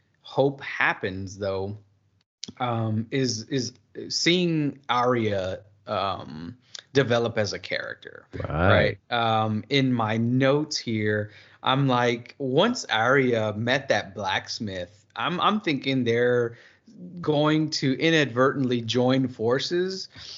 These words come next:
Speaker 2: Oh,
Speaker 1: Once
Speaker 2: they're
Speaker 1: the
Speaker 2: gonna join. <laughs>
Speaker 1: once the, uh, once the blacksmith kid hits, you know, 'cause they're all going to the wall, right? Once he reaches there and, you know, they meet Jon Snow, Jon Snow's gonna take care of this kid,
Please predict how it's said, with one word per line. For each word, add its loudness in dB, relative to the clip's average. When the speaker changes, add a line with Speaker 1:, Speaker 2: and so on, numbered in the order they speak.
Speaker 2:
Oh, 2
Speaker 1:
Once 6
Speaker 2:
they're 8
Speaker 1:
the 4
Speaker 2:
gonna 8
join. 6
<laughs> -6
Speaker 1:
once 8
the, 6
uh, 2
once -2
the -6
blacksmith -4
kid -4
hits, -4
you -2
know, -2
'cause -2
they're 4
all 4
going 0
to -4
the -4
wall, 2
right? -4
Once 0
he 0
reaches 0
there 0
and, 0
you -4
know, 0
they -2
meet 0
Jon 2
Snow, 0
Jon 2
Snow's 2
gonna -4
take -8
care -6
of -14
this -14
kid, -10